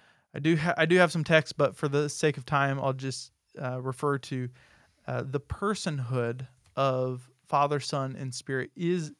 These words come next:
is an essential thing to affirm. And, uh, I think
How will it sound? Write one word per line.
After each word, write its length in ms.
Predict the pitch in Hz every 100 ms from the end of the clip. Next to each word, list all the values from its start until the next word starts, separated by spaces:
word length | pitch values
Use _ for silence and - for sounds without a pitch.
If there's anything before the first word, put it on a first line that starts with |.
| -
is 160 | 156
an 100 | 160
essential 640 | 131 - - 147 143 131 123
thing 440 | - 135 127 127 -
to 160 | -
affirm. 420 | 123 - 131 127
And, 200 | 123 123 _ - - _ _ -
uh, 360 | 131 123 123 -
I 60 |
think 260 | 143 208